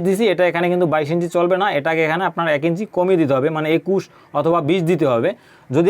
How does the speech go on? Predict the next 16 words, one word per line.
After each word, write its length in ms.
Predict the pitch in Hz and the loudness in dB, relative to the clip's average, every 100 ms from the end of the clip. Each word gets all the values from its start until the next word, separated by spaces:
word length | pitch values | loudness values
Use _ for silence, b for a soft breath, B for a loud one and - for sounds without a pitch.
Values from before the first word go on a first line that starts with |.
| 202 | 2
আপনি 120 | 214 170 | 0 0
বিশ 140 | 202 240 196 | 2 2 2
দেন, 140 | 208 240 - b 147 | 0 -2 -12 b -4
তাহলে 200 | 185 190 185 | 0 2 2
একদম 160 | 190 185 | 2 2
এটা 100 | 185 180 | 0 0
পারফেক্ট 340 | 180 196 240 185 | 0 0 0 0
দেখবেন, 220 | 180 170 175 | 0 0 0
এই 40 | 165 | 2
যে, 80 | 165 165 | 2 0
আহ, 500 | - 120 151 147 147 | -6 -4 0 2 0
স্ট্রেট, 240 | - 196 196 | 0 -4 -4
আহ, 180 | 127 143 143 | -6 -4 -2
মানে 120 | 139 139 | -2 -2
হিপের 220 | 165 - | -2 -2
থেকে 180 | 202 208 | -2 0